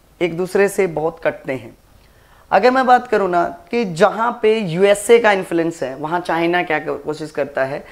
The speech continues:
कि वहाँ का link उनका टूटे। तो यहाँ पे बहुत सारी चीज़ें की कि defense exports और special status के साथ साथ इन्होंने एक चीज़ और कि हाई technology device equipment है,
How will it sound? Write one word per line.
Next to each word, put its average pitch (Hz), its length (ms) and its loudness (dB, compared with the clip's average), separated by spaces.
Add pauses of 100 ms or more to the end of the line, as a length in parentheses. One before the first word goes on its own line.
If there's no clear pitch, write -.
(240)
कि 214 80 -2
वहाँ 190 300 0
का 190 120 2
link 170 460 -2
उनका 139 240 -6
टूटे। 113 380 -12 (720)
तो 247 80 8
यहाँ 233 280 4
पे 262 200 6
बहुत 202 360 2
सारी 269 160 4
चीज़ें 220 320 -4
की 202 160 -6
कि 240 120 -2
defense 208 440 -2
exports 214 640 -2 (100)
और 190 160 6
special 196 380 0
status 196 400 -4
के 190 120 -2
साथ 156 220 -2
साथ - 240 -2 (540)
इन्होंने 247 380 2
एक 233 140 -6
चीज़ 214 240 -2
और 170 140 2
कि 240 160 -2
हाई 214 440 2
technology 220 720 0
device 170 480 0
equipment 151 560 -6
है, 143 220 -6